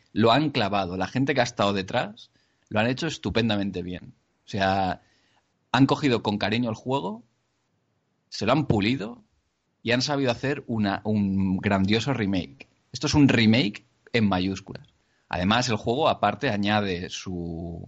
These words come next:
bueno, no voy a comentar mucho porque al fin y al cabo es la, es la mecánica Metroid. Creo que todos ya la conocemos, ya que hay poco más que comentar a, a nivel jugable.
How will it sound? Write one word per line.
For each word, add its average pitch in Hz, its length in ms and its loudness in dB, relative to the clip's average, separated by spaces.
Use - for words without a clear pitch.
bueno, 110 260 0
no 104 140 0
voy 120 100 4
a 127 60 2
comentar 117 340 2
mucho 110 260 -2
porque 101 160 -6
al 95 80 -2
fin 107 80 -6
y 101 40 -2
al 101 60 -2
cabo 117 220 0
es 107 80 -4
la, 85 420 -4
es 87 60 -2
la 113 80 4
mecánica 92 420 0
Metroid. 92 420 2
Creo 90 200 -4
que 92 80 -2
todos 90 200 -2
ya 98 80 -2
la 92 120 0
conocemos, 98 480 -4
ya 92 160 -4
que - 80 -2
hay 95 80 0
poco 104 280 0
más 104 140 2
que 113 80 -6
comentar 98 380 -2
a, 87 140 0
a 80 40 0
nivel 98 200 0
jugable. 107 520 -2